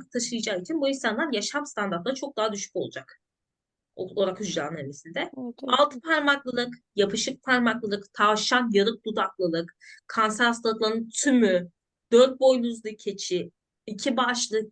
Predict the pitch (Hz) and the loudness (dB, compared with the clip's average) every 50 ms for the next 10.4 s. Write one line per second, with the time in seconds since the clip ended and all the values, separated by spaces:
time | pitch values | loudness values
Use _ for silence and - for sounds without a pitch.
0 | - - - 220 202 208 185 175 160 165 175 170 - 190 185 196 190 185 160 165 | -10 -2 0 0 2 4 2 2 2 0 -2 -4 -4 0 2 2 4 2 2 0
1 | 175 - _ _ _ _ - 208 220 226 220 254 226 247 285 330 339 349 302 302 | -4 -10 _ _ _ _ -6 -4 -4 -2 0 2 4 4 4 4 6 4 4 4
2 | 302 302 302 302 277 - 330 294 240 226 202 202 196 - 226 220 214 214 202 202 | 2 0 0 0 2 4 4 4 4 4 2 2 2 2 0 0 0 2 2 2
3 | 190 196 202 - - 381 440 392 - - 208 180 175 - - - _ _ _ _ | 2 2 0 -2 -2 -4 -4 -4 -4 -6 -8 -10 -10 -10 -14 -20 _ _ _ _
4 | _ _ _ _ _ _ _ _ _ _ _ _ _ _ _ _ _ _ _ _ | _ _ _ _ _ _ _ _ _ _ _ _ _ _ _ _ _ _ _ _
5 | _ _ _ _ _ _ _ _ _ - 208 202 - 214 196 196 196 - 202 196 | _ _ _ _ _ _ _ _ _ -2 -2 0 4 4 4 4 2 0 -6 -4
6 | - 180 175 170 175 175 - _ _ _ - 185 180 175 175 170 175 175 - - | -4 -2 -2 -4 -6 -8 -12 _ _ _ -2 0 0 0 0 -2 -4 -6 -8 -12
7 | - - _ _ _ _ - 196 196 214 - - 480 571 494 381 302 - - 269 | -16 -20 _ _ _ _ 2 6 6 6 6 6 4 4 4 0 -2 0 0 0
8 | 196 170 175 233 285 302 302 302 302 302 302 - - 277 294 311 302 311 330 277 | 0 0 0 2 4 6 8 8 8 6 4 2 4 6 6 6 6 4 4 4
9 | 330 320 294 277 - 262 269 269 254 247 247 _ - - - _ _ - 240 233 | 4 4 4 2 0 0 0 2 2 0 -2 _ -14 -20 -20 _ _ -8 -6 -4
10 | 226 226 226 226 226 _ - - | -4 -4 -4 -6 -8 _ -18 -20